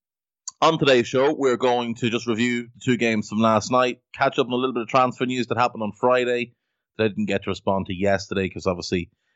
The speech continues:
eight games to do yesterday. Uh, it was quite a bit. And then I'm going to do my final locked-in prediction for the final league table, uh, for this season. So, pretty full show. Uh, we'll get right into it. Burnley <laughs> travel to, uh, the Midlands to face West Brom,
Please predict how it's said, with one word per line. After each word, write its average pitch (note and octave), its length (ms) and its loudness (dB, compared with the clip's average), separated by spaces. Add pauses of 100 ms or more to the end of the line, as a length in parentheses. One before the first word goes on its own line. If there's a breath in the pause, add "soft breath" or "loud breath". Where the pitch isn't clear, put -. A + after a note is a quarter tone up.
(220)
eight G2+ 200 0
games F#2+ 320 0
to F2+ 80 -8
do F#2 80 0
yesterday. F2+ 640 2 (160)
Uh, F2 180 0
it E2+ 40 -4
was E2 100 -6
quite F2+ 220 0
a E2 40 -2
bit. F#2+ 240 2 (540)
And A2 180 4
then B2 260 4
I'm A2+ 280 -2
going A2+ 300 -4
to - 140 -20
do G#2 380 -2
my G2 480 0 (640)
final C#3 680 4
locked-in A2+ 680 2 (120)
prediction G#2+ 540 -4
for G2+ 80 -6
the G2 80 -6
final G2+ 320 2
league G2 220 0
table, F2 420 0 (540)
uh, F#2+ 160 0
for G2 120 -10
this F#2 220 -8
season. E2+ 380 -6
So, G2 360 2 (180)
pretty C#3+ 180 2
full A2 180 2
show. G#2 360 2 (380)
Uh, G2+ 300 2
we'll G2+ 140 -2
get G2+ 160 0
right G#2 180 2
into G#2+ 280 0
it. - 160 -4
Burnley A2 640 2
<laughs> - 80 -20
travel G2+ 400 0
to, F#2+ 360 0
uh, F2+ 220 2
the G2+ 80 -4
Midlands G2+ 480 0
to G#2+ 100 -4
face G#2 320 0
West G2 300 0
Brom, G2+ 380 0